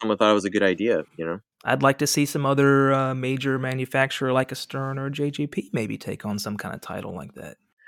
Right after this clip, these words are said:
Speaker 1: Well, and they have, haven't they, in the past? I mean, Stern's done Mustang, Corvette. They've, they've kind of, they've dabbled in it a little bit, right?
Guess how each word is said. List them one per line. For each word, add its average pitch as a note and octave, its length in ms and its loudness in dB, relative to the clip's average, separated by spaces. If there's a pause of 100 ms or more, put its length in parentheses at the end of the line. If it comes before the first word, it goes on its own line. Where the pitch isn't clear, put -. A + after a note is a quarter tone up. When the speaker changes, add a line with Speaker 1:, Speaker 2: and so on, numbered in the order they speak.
(120)
Speaker 1:
Well, E3 260 12
and F3+ 80 10
they E3 80 10
have, D#3+ 280 8
haven't F3 260 10
they, A#2+ 100 8
in G#2+ 80 6
the G#2+ 60 6
past? G#2 300 8
I G#2+ 60 4
mean, G2+ 140 2
Stern's C3+ 340 0
done G#2+ 200 4
Mustang, A#2 520 6
Corvette. A2+ 720 6
They've, F2+ 180 0
they've G#2 220 2
kind D#3 200 0
of, A2 180 0
they've F#2 200 0
dabbled D#2+ 440 0
in E2 100 -2
it G#2+ 80 -2
a B2 80 -6
little F2+ 200 0
bit, G2 180 -2
right? G#2 240 -2